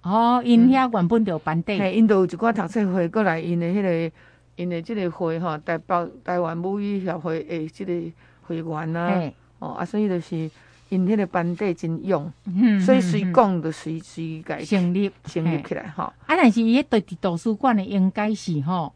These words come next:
Speaker 2: 嗯。
Speaker 1: 伊的迄个人范围较宽吧。
Speaker 2: 嘿，对，啊，就要来的人嘛是会当来，
Speaker 1: 吼。
Speaker 2: 但是伊基本的班底吼，
Speaker 1: 嗯。
Speaker 2: 就人就袂少啊啦。
Speaker 1: 嗯，嗯，嗯。
Speaker 2: 哦，就超过三十个啊。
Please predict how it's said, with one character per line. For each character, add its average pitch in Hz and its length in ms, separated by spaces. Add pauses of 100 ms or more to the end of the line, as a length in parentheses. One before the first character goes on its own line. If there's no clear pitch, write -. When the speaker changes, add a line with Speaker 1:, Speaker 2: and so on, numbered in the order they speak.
Speaker 2:
嗯。 190 160
Speaker 1:
伊 196 360
的 220 100
迄 180 220
个 175 60 (140)
人 175 540 (420)
范 185 180
围 160 120
较 185 200
宽 147 380
吧。 - 160 (200)
Speaker 2:
嘿， 180 200
对， 208 160
啊， 240 180
就 262 220
要 226 160
来 185 260
的 - 20
人 160 140
嘛 160 240
是 165 140
会 214 300
当 208 220
来， 175 140
Speaker 1:
吼。 170 80
Speaker 2:
但 175 120
是 165 100
伊 175 80
基 180 200
本 247 160
的 214 120
班 180 280
底 190 220
吼， 170 200
Speaker 1:
嗯。 - 80
Speaker 2:
就 165 140 (380)
人 180 300
就 196 80
袂 165 260
少 240 220
啊 165 100
啦。 160 260
Speaker 1:
嗯， 185 140
嗯， 185 280
嗯。 190 60
Speaker 2:
哦， 180 100
就 175 120
超 196 200
过 226 140
三 185 240
十 165 80
个 165 340
啊。 175 140